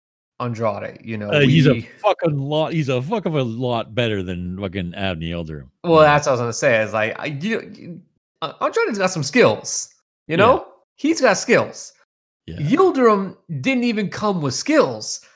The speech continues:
Speaker 1: Like,
Speaker 2: He, like,
Speaker 1: I,
Speaker 2: put
Speaker 1: he
Speaker 2: on his
Speaker 1: basically
Speaker 2: best
Speaker 1: did what I
Speaker 2: fucking
Speaker 1: would have done.
Speaker 2: his Joshua Clottey impersonation <laughs> there. He just tried to fucking
Speaker 1: Nah, I don't
Speaker 2: beat
Speaker 1: know
Speaker 2: the
Speaker 1: about that.
Speaker 2: dude.
Speaker 1: At least Joshua Clottey, when he was in his guard, could protect his head and body.
Speaker 2: <laughs>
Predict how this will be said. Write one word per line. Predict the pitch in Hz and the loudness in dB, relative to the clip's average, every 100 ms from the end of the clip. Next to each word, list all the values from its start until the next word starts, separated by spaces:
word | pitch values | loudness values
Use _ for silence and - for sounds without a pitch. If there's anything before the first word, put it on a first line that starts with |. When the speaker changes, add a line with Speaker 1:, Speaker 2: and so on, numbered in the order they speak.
| _ _ _ | _ _ _
Speaker 1:
Like, | 180 202 196 - - _ _ _ - | -2 0 -2 -8 -20 _ _ _ 0
Speaker 2:
He, | 165 | 2
like, | 151 | 4
Speaker 1:
I, | 175 | 4
Speaker 2:
put | - 160 | 4 4
Speaker 1:
he | |
Speaker 2:
on | 160 | 4
his | 139 | 4
Speaker 1:
basically | 285 320 | 2 4
Speaker 2:
best | 143 240 | 2 0
Speaker 1:
did | 233 240 | -8 -2
what | - | 2
I | 175 | 4
Speaker 2:
fucking | 185 | 4
Speaker 1:
would | 139 | 2
have | - | -4
done. | 110 - _ _ _ - | -10 -10 _ _ _ -2
Speaker 2:
his | 139 | -2
Joshua | 95 139 139 - 139 120 | 2 4 4 4 2 0
Clottey | - 123 120 123 110 | 0 0 2 2 0
impersonation | 95 - 113 - 131 120 - 135 - 175 | 0 -2 -4 -2 0 0 0 -6 -8 -8
<laughs> | |
there. | - 151 180 - | -6 -4 -6 -6
He | 151 | -10
just | 139 160 - | -8 -8 -8
tried | - 139 | -6 -4
to | 110 90 | -4 -8
fucking | 123 202 143 - 170 | -6 -6 -6 -6 -2
Speaker 1:
Nah, | 175 131 | 2 6
I | |
don't | 151 | 6
Speaker 2:
beat | |
Speaker 1:
know | 165 | 4
Speaker 2:
the | 147 | 4
Speaker 1:
about | 123 123 | 4 6
that. | 160 | 6
Speaker 2:
dude. | 135 | 4
Speaker 1:
At | 143 | 2
least | 135 | 2
Joshua | 127 156 160 143 | 4 4 4 -2
Clottey, | - 156 160 123 | 0 0 2 0
when | 123 | -2
he | 165 | -2
was | 139 131 | -2 -2
in | 123 | -4
his | 107 | -2
guard, | 127 127 123 | 2 4 2
could | 127 | -4
protect | 131 143 135 | 0 -2 -2
his | 131 | -2
head | 123 123 - | -2 0 2
and | 135 135 | 2 2
body. | 113 101 107 120 | 0 -2 -4 -8
Speaker 2:
<laughs> | - | -12